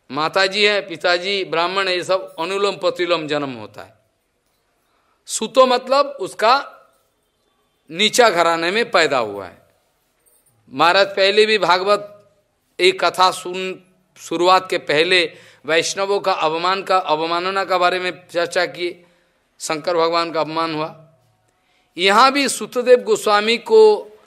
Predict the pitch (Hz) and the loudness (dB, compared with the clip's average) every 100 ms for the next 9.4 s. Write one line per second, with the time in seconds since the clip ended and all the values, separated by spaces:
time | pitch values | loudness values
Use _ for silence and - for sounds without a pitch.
0 | _ _ _ _ - 202 196 - 233 240 | _ _ _ _ 2 4 4 0 -6 2
1 | 247 - 208 180 202 - 208 202 214 196 | 4 4 0 0 0 0 -4 0 2 2
2 | 185 - 196 190 196 185 175 185 185 190 | -2 -2 -2 0 0 2 2 2 2 4
3 | 185 - - _ _ - 180 190 185 170 | 2 0 -12 _ _ -6 0 0 0 -4
4 | 156 202 175 175 175 160 170 180 185 185 | 2 4 4 2 2 4 2 2 0 0
5 | 175 160 156 160 160 165 190 147 165 196 | -4 -2 0 0 0 -2 -2 -2 0 2
6 | 165 - 143 143 117 104 95 - _ _ | 0 -2 -2 -2 -4 -10 -12 -18 _ _
7 | _ _ _ _ _ _ _ _ _ _ | _ _ _ _ _ _ _ _ _ _
8 | _ _ 127 117 160 196 175 180 - 185 | _ _ -18 -14 -6 -4 -4 -4 0 0
9 | 208 226 170 143 | 0 -2 -4 -10